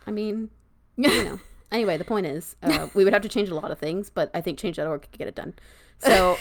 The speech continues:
Speaker 2: <laughs>
Speaker 1: sign our petition. Um, <laughs> so we
Speaker 2: We're
Speaker 1: got
Speaker 2: not
Speaker 1: our
Speaker 2: putting a
Speaker 1: sun.
Speaker 2: petition. <laughs> We have the sun.
Speaker 1: So we have a sun. That's great.
Speaker 2: Okay.
Speaker 1: So we have a, we have a solar system.
Speaker 2: We have
Speaker 1: And
Speaker 2: the
Speaker 1: we have
Speaker 2: sun and some stuff around it
Speaker 1: Yeah, we
Speaker 2: in
Speaker 1: have a,
Speaker 2: disk
Speaker 1: we have,
Speaker 2: shape.
Speaker 1: yes, we have a solar system and we have a sun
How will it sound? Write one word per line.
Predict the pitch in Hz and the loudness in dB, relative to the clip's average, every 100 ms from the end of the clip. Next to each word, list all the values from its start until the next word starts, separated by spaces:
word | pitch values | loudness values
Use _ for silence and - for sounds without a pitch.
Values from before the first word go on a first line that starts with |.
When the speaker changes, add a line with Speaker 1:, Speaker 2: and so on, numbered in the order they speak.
| - | -4
Speaker 2:
<laughs> | - - | -14 0
Speaker 1:
sign | 214 208 | 4 6
our | 202 | 4
petition. | 233 175 160 185 - - - | 2 0 -8 -10 -18 -14 2
Um, | 214 220 202 - | 4 4 2 -12
<laughs> | - | -8
so | - | -2
we | 214 - 320 - | 2 6 6 4
Speaker 2:
We're | 320 | 4
Speaker 1:
got | 370 | 6
Speaker 2:
not | |
Speaker 1:
our | 359 | 6
Speaker 2:
putting | 285 - | 6 4
a | |
Speaker 1:
sun. | 190 | 4
Speaker 2:
petition. | 359 226 - 254 - | 0 -2 -8 -8 -8
<laughs> | - - 508 - - - 294 | -4 4 6 8 6 6 8
We | - | 10
have | - | 10
the | - | 8
sun. | - - 240 233 262 - - 539 415 466 381 | -2 0 0 0 -2 -6 -10 -10 -10 -12 2
Speaker 1:
So | 339 | 6
we | |
have | 370 302 | 8 8
a | |
sun. | 392 240 196 277 - | 6 6 6 2 2
That's | 254 | 2
great. | - 240 | 4 2
Speaker 2:
Okay. | 233 | 4
Speaker 1:
So | 233 | 4
we | 247 | 6
have | 240 | 4
a, | - | 2
we | 247 | 2
have | 240 | 2
a | 226 | 2
solar | 240 233 | 2 2
system. | 262 285 302 320 311 294 - _ _ _ | 2 0 0 0 0 -2 -10 _ _ _
Speaker 2:
We | - | 0
have | 233 | 2
Speaker 1:
And | 220 | 6
Speaker 2:
the | |
Speaker 1:
we | 233 | 6
have | 214 | 6
Speaker 2:
sun | 294 | 4
and | 311 262 | -2 -2
some | 240 220 | -4 -4
stuff | 208 - 208 - | -6 -4 -4 -4
around | 190 175 170 | -8 -8 -10
it | 143 143 _ - | -12 -14 _ 0
Speaker 1:
Yeah, | 226 | 2
we | 196 | 4
Speaker 2:
in | 254 | 2
Speaker 1:
have | 254 | 2
a, | |
Speaker 2:
disk | 247 | 2
Speaker 1:
we | 262 | 2
have, | 254 | 2
Speaker 2:
shape. | 135 | 2
Speaker 1:
yes, | 180 - | -2 0
we | 202 | 0
have | 190 | 0
a | |
solar | 185 208 233 | -2 -2 -4
system | 262 247 254 | -6 -4 -2
and | 208 | -2
we | 202 | -2
have | |
a | 180 | -4
sun | - 196 190 226 | -6 -6 -4 -6